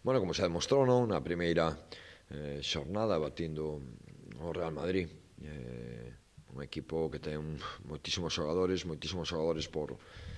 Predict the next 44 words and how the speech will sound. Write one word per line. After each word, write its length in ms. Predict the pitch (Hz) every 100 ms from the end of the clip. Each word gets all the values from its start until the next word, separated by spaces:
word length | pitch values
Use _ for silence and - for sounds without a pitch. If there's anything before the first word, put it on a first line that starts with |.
| - - -
por 160 | - 71
posto. 320 | - 104 - 92
<laughs> 40 |
Penso 240 | 82 95
que, 240 | 82 90 85 - - -
que 80 | -
o 80 | -
seu 160 | 85
adestrador 480 | 87 - 90 95 87
casi 320 | 87 90 90
ten 160 | 95 92
un, 240 | 87 80 - - - -
unha 160 | - 90
dor 160 | 107
de 80 | 104
cabeza, 400 | 85 101 104 85
non? 160 | 92 98
Con 160 | 87
tanta 240 | 80 87 80
xente 240 | 92 82
boa 240 | 85 85 78
que, 240 | 85 80 - - - - - - - - - -
que 160 | - 80
teñen, 400 | 98 92 82 71
pero, 160 | - 85
bueno, 160 | 78
só 160 | - 80
hai 80 | 76
que 160 | 80
repasar 400 | 76 - - 82
a, 160 | 80 78 71 - - - - -
a 60 | 82
nómina 320 | 95 95 95
de 80 | 90
xogadores 560 | 92 90 92 95 92 -
que, 480 | 87 69 85 71 64 - - - - -
que 80 | -
forman 320 | 95 95 90
a 80 | 85
plantiña 480 | 85 80 90 92 95
para 160 | 92
ver 160 | 76 69
que 80 | 64
son 560 | - 64 65 65 50